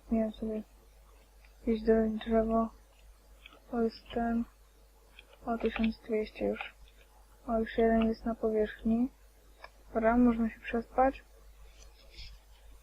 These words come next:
To jest dosyć krótki, tak mi się wydaje, odcinek. Zaraz zobaczymy, co to jest. Wejdziemy na nasz balkon. Może teraz skorzystamy.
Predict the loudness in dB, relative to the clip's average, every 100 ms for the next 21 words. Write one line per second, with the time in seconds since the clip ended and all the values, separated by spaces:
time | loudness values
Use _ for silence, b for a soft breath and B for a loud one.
0 | -20 -20 -20 _ -20 -20 -20 -20 _ -20
1 | B B B 0 6 6 6 -2 -4 -8
2 | 0 4 4 4 0 0 0 -4 -6 -2
3 | 2 2 2 -4 b b -14 -14 -14 -16
4 | 0 2 4 2 0 0 0 -2 -2 -8
5 | -6 -2 0 0 -4 -10 b b b -10
6 | 2 4 6 6 6 4 2 -4 2 6
7 | 6 4 0 0 -2 -12 -20 -20 _ -20
8 | -10 -4 -4 0 0 0 -6 -18 -4 -2
9 | -2 -4 -2 0 2